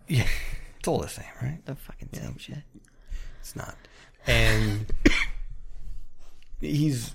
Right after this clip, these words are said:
Speaker 1: you know, advising other priests. He's, I guess his assignment is to, you know, work in, in the capacity of a psychiatrist for other priests or those in, you know, what, what, seminary school or whatever, I, whatever. It's not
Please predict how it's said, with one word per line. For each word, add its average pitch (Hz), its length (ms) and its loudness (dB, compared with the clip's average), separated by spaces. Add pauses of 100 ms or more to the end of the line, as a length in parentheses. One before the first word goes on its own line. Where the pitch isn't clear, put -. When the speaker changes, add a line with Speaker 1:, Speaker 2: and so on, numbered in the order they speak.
(120)
Speaker 1:
you 180 80 4
know, 147 140 8
advising 101 520 4
other 95 220 6
priests. 147 400 8
He's, 110 440 -2 (260)
I - 40 2
guess 107 160 2
his 104 140 -2
assignment 92 580 6
is 95 200 2
to, 87 460 -6 (800)
you 208 140 0
know, 98 120 0
work 104 480 0
in, 104 180 -4
in 101 160 -8
the 92 80 -6
capacity 90 640 -4
of 85 340 -10 (240)
a 110 80 -6
psychiatrist 87 760 -4
for 92 580 -4 (520)
other 104 220 2
priests 95 460 2
or 85 600 -6 (540)
those 98 480 0
in, 80 600 -8 (420)
you 117 100 4
know, 82 140 -2
what, 76 260 -6
what, 92 120 -6 (280)
seminary 101 480 0
school 104 300 0
or 104 40 4
whatever, 135 340 6
I, 117 80 0 (140)
whatever. 98 280 -2
It's 90 140 -4
not 104 200 -2